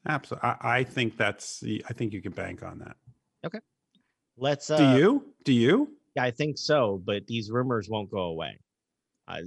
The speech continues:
Speaker 2: and so, like, it bothers me that they won't go away. Now, again, I question the source. I just wanna see if this team can play together under new leadership. I, I just wanna see if it works. I'm not saying that the players they brought in are the answer.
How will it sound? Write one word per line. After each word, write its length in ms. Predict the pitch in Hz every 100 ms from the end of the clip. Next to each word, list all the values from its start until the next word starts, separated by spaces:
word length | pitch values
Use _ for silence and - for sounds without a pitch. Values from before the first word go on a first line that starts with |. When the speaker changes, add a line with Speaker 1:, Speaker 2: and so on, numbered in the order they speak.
| 92
Speaker 2:
and 280 | 104 98 98
so, 280 | 107 98
like, 220 | 87 90 110
it 220 | 113 -
bothers 540 | 117 123 120 107 92
me 300 | 95 87 85
that 160 | 90 85
they 120 | 98
won't 260 | 98 101 110
go 80 | 92
away. 220 | 78 82
Now, 140 | 92
again, 280 | 95 110 95
I 80 | 90
question 520 | - 110 - 107 92
the 80 | 80
source. 640 | - 98 95 135 151 - _ _ _
I 80 | 151
just 280 | - 202 208
wanna 160 | 196
see 180 | 156 165
if 100 | 147
this 140 | 123 117
team 280 | - 143
can 160 | 127 107
play 240 | - 139
together 460 | 151 104 92 90 90
under 260 | 104 98 98
new 200 | 101 95
leadership. 500 | 95 90 78 - - _ _ _ _ _ _ -
I, 180 | 90 113
I 40 |
just 300 | 104 131 131
wanna 160 | 151 139
see 180 | 131 131
if 120 | 120
it 120 | -
works. 360 | 92 95 85 107
I'm 120 | 117
not 220 | 120 -
saying 460 | - 117 120 117 104
that 220 | 95 92
the 80 | 87
players 400 | - 107 110 110
they 100 | 104
brought 260 | 104 98 98
in 120 | 98
are 80 | 92
the 220 | 98 98
answer. 400 | 101 95 104